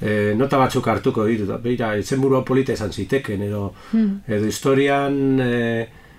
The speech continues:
Speaker 1: ba, e, garaia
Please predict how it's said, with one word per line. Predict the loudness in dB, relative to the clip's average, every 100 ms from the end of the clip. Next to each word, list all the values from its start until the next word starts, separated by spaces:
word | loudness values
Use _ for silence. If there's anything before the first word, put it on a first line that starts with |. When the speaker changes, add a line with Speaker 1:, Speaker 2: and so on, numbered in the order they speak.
| -12
Speaker 1:
ba, | -6 -4 -2 -2 -4 -4 -4 -4 -8 -16 -20 -20 -12
e, | -8 -6 -6 -6 -6 -8 -8 -8 -10 -14 -20 -20 -14 -6
garaia | 2 4 6 4 4 4